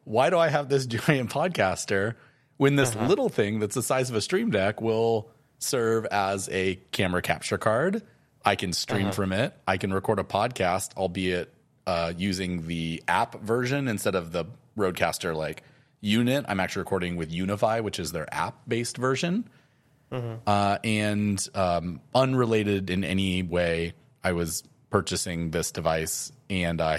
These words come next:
Speaker 1: thought a pink cable would look cool, so I bought it.
Speaker 2: Okay, so I, there's so much to, to, to uncompress here. All right, I'm gonna come back to the camera.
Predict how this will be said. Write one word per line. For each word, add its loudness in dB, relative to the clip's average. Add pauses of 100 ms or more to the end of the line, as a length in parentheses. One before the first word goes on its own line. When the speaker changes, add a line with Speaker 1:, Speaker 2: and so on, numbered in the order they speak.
Speaker 1:
thought -4
a -10
pink -10
cable -6
would -8
look -10
cool, -8
so -6
I -8
bought -16
it. -20 (1160)
Speaker 2:
Okay, 2 (140)
so -8 (260)
I, -2 (160)
there's -2
so 0
much -4
to, -4
to, -6 (400)
to -6 (600)
uncompress -4
here. -6 (540)
All 4
right, 4 (100)
I'm 2
gonna 6
come 4
back 4
to -4
the -6
camera. -6